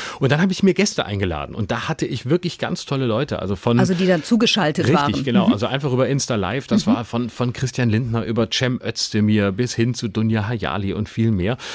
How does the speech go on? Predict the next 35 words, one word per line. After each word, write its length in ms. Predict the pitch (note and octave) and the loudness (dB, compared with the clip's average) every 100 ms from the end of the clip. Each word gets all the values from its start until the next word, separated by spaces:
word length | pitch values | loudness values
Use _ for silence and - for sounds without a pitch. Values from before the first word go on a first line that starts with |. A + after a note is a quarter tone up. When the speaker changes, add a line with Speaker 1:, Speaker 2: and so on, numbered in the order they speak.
| - - - | -12 -14 -2
Speaker 1:
Die 80 | C3 | 2
sind 160 | A#2+ F3 | 2 0
auch 100 | B2 | 0
alle 160 | C#3+ | 2
noch 160 | E3 C#3+ | 2 0
auf 260 | - - - | -4 -6 0
meinem 280 | A2+ G#2 | 2 2
YouTube-Kanal 580 | G2+ A#2 G#3+ - D#3 C#3 | 2 2 2 -2 -2 -2
zu 140 | - A#2+ | -2 -2
sehen 320 | G#2+ D3 G3 | 0 0 -2
und 100 | C3 | -2
das 160 | C#3 | -4
ist 180 | D3+ D3 | -6 -4
wirklich 220 | D#3+ G#3 | -2 0
so 80 | - | 0
ein 100 | D3+ | 0
kleines, 680 | - - G2 D3+ F3 D#3+ - | -2 -2 0 2 0 0 -4
äh, 120 | A#2+ - | -6 -8
Zeitdokument 1000 | - A2+ G3+ - A#2+ B2+ A#2 G2+ G#2 - | -6 -2 -2 -2 -2 2 2 2 0 -2
geworden 560 | F2 D2+ D2 G2 D3 | -4 -2 -2 -2 -4
in, 380 | - A#2 A#2 A#2 - - - - | -2 0 2 0 -4 -14 -14 -2
in 180 | C3 | 0
so 140 | A2 B2 | 2 4
einem 880 | A#2+ A#2 A2 - A#2 A2+ F#2 F2+ E2+ | 4 6 4 0 -8 -8 -8 -10 -8
Zeitraum, 800 | - G2+ A2 - A#2 B2 D#3+ E3+ | -6 -4 -4 -4 -2 2 4 2
in 100 | A#2+ | 2
dem 160 | A#2+ B2+ | 0 2
wir 100 | A#2+ | 0
ja 80 | |
irgendwie 280 | - A2 A2+ | 0 0 0
alle 160 | A2 C3+ | 0 0
navigationsunfähig 1300 | C3 A#2+ A2+ - A2+ D3+ - G2 F2+ - D2 D#2 D#2+ | 0 0 -2 -2 -2 -2 -2 -2 -2 -2 -4 -6 -6
waren. 380 | C#2+ D#2 A#2+ | -4 -2 -4
Und, 420 | - A2 G#2 - - | -2 0 0 -2 -6
äh, 300 | G#2+ G2+ | -2 -2